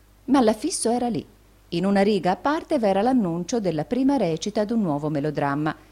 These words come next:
In un'altra riga a parte v'era l'annuncio delle ultime sei recite d'uno vecchio. Una terza riga era dedicata alla nuova scrittura dell'africano insuperabile divoratore di sciabole,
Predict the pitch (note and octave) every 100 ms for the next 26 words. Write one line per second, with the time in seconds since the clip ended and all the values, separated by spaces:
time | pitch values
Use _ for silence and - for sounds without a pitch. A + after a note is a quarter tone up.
0 | - _ D#3+ D3 D#3 F3+ E3 C#3+ D#3+ E3+
1 | D3+ - E3+ F#3+ - B3 D#3+ D3+ F#3+ F#3
2 | G#3 B3+ C#4 G#3 E3+ D#3+ G3+ C4 - A3+
3 | A3 - A3 A3+ A#3+ F3 F#3 - - G#3
4 | A3 A#3+ B3 C#4 C#4 C#3+ - - - -
5 | - - C4+ C4 C4 A3+ - D4+ F#4 A3+
6 | F3 E3+ E3+ F3+ F#3 A3 G#3 F#3+ F3 E3+
7 | G3+ G3+ F3+ D#3+ E3 F#3+ A#3+ G3+ E3 D#3+
8 | - D3+ E3+ F#3+ A3 F#3 E3+ - E3+ D#3+
9 | D#3+ G3 F#3+ E3 E3 E3 E3+ F3+ F3+ F#3
10 | - C4 C4 F3+ F3